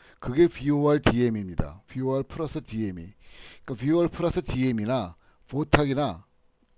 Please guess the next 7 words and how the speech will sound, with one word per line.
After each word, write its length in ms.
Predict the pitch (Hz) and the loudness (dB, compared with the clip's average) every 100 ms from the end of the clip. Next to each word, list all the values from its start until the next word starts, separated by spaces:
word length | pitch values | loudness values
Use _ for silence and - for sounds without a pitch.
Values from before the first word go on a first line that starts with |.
| _ - - | _ -20 -10
요 160 | 123 127 | -8 -6
보탁이나, 720 | 117 123 120 110 107 156 160 _ - - _ | -6 -2 -2 -2 -6 -8 -12 _ -20 -20 _
어, 100 | 113 | -10
민간항공에서 640 | 113 143 151 151 147 143 123 | -6 0 0 0 -2 -4 -6
쓰는 460 | - 147 143 139 135 | -8 -8 -6 -6 -8
입장에서는 360 | - 127 143 | -8 -8 -8
똑같습니다. 640 | 160 - 135 120 87 80 | -10 -10 -8 -8 -8 -10